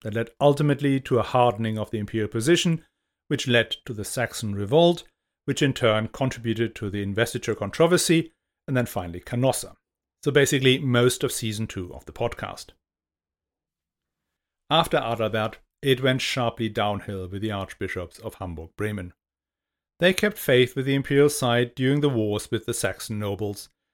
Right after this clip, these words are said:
and supported him in his conflict with Pope Gregory the seventh. And that put them straight into the crosshairs of the Dukes of Saxony. The dukes, supported by their friends amongst the nobles and even Emperor Henry the fifth,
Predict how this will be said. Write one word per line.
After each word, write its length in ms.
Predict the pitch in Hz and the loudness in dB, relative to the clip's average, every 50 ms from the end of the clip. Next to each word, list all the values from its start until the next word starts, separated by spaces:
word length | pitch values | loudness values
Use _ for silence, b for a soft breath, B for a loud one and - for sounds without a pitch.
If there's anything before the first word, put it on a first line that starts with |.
| _ _ - | _ _ -8
and 120 | 175 160 | -4 0
supported 440 | - 196 - - 180 185 185 180 120 | 0 0 4 6 6 6 6 4 2
him 220 | 135 156 147 147 | 2 2 4 4
in 60 | 151 147 | 2 0
his 140 | 147 143 | 0 -2
conflict 520 | - - - 107 95 - - - 95 98 _ - | -4 -8 -8 -8 -8 -8 -8 -10 -10 -10 _ -12
with 120 | 117 - | -12 -4
Pope 220 | - 131 117 - | 0 0 0 0
Gregory 320 | - - 90 87 90 85 85 | 0 -4 -4 -4 -6 -10 -10
the 100 | 92 92 | -8 -8
seventh. 420 | - - 131 120 107 104 87 - _ _ _ _ _ _ _ _ _ _ _ _ _ _ _ _ _ | -2 0 0 0 0 -2 -12 -14 _ _ _ _ _ _ _ _ _ _ _ _ _ _ _ _ _
And 100 | - 139 | -4 2
that 220 | 131 135 135 - - | 4 4 4 4 2
put 160 | 156 147 - | 0 0 4
them 180 | - 139 143 151 | 2 2 2 2
straight 600 | - - - - - - 131 143 156 165 165 - | -2 -4 -8 -8 -2 2 4 4 4 4 2 0
into 200 | 160 143 - 170 | -4 -4 -4 -4
the 80 | 170 | -6
crosshairs 720 | - - - 117 107 - - - - 104 98 98 - - | -6 -6 -4 -4 -4 -4 -4 -6 -4 -4 -4 -4 -4 -6
of 140 | - - - | -10 -10 -4
the 100 | - 123 | -4 -4
Dukes 260 | 107 101 92 - - | -2 -4 -8 -8 -10
of 80 | 92 87 | -14 -12
Saxony. 560 | - - 131 120 - - - 107 98 - - _ _ _ _ _ _ _ _ _ _ _ _ _ _ _ _ _ _ _ _ | -6 -4 -4 -4 -4 -6 -10 -10 -10 -10 -16 _ _ _ _ _ _ _ _ _ _ _ _ _ _ _ _ _ _ _ _
The 80 | - 123 | -8 -4
dukes, 320 | 107 120 120 123 - - | 0 0 0 0 0 -2
supported 400 | - 139 120 - 143 143 151 151 | -6 -4 -2 2 2 2 2 2
by 140 | 143 165 160 | 2 4 4
their 140 | 156 165 165 | 6 6 4
friends 400 | 160 - 170 165 170 170 160 - | 4 4 2 4 4 2 2 0
amongst 320 | 160 151 147 151 - - | 0 0 0 0 -2 -2
the 80 | - 165 | 0 2
nobles 500 | 165 165 165 160 160 170 170 170 160 - | 6 6 6 6 6 6 4 4 0 -4
and 200 | - 131 123 - - | -6 -6 -8 -6 -4
even 240 | 135 123 117 123 - | -6 -6 -6 -6 -6
Emperor 300 | 117 120 113 - 127 110 | -6 -6 -2 -2 0 0
Henry 240 | 131 135 143 151 | 2 0 0 0
the 120 | 156 175 160 | 0 0 0
fifth, 280 | - - 156 147 151 | 4 6 4 4 4